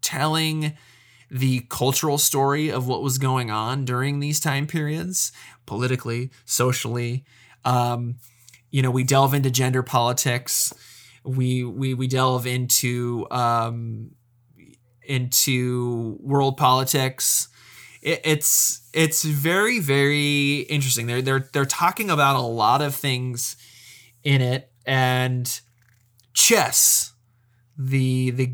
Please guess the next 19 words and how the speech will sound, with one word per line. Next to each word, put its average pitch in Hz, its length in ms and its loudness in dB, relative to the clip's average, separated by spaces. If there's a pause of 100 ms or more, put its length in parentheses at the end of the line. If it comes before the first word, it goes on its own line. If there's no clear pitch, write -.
(100)
the 143 140 2
game 175 320 4
of 156 120 2
kings 120 460 0
is 120 320 -2
the, 123 440 0 (260)
is 131 160 -2
kinda 139 280 0
the, 127 380 0
the, 127 320 -2
the 139 120 -4
core 175 340 0
of 123 120 -2
it. 120 360 -6
Um, 123 520 -2 (800)
and 139 140 4
is 160 160 2
a 170 60 2
great 170 720 2